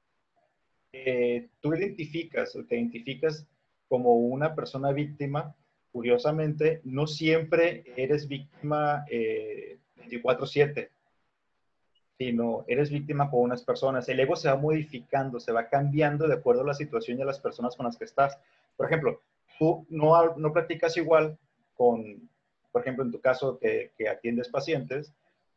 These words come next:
eh, no platicas ni te diriges igual a un paciente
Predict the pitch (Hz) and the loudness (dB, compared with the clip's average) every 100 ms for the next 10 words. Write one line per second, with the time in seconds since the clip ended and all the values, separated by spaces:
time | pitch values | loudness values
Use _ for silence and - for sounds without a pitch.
0 | _ _ _ - 110 107 - 127 147 170 | _ _ _ -2 0 0 -2 -2 0 0
1 | 165 165 180 180 - - 127 123 - _ | 0 -4 -4 -6 -8 -10 -8 -8 -12 _
2 | 113 113 107 107 113 120 143 160 151 135 | 2 2 2 -4 -6 -4 -4 -6 -4 0
3 | 139 123 - 110 117 160 160 170 - 151 | 2 2 -2 -6 -2 -2 -2 -4 -2 -4
4 | 165 | -4